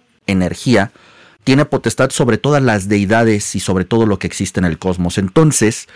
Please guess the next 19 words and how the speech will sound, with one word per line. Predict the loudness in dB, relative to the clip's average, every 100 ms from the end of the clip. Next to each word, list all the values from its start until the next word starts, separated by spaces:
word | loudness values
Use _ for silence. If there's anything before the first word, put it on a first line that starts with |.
| _ _ _ 0
eh, | 2 4 2 -2 _ _ -2
ella | 2 2
vio, | 2 2 2 2
ella | 0 2
veía | 2 2 2 0
como | 0 0 2 2
un | 2 2 2 0 -2 -6 -12 _ -2
testigo | -2 0 0 2 2 2 2 0 -6 -8
pasivo | -8 -6 -2 0 2 2
lo | 0
que | -2 -4
hacían | -2 -2 0 0
Dios | -2 -4 -2 -2
y |
el | 0
diablo | 0 2
en | 0
la | 0
Tierra. | 0 0 0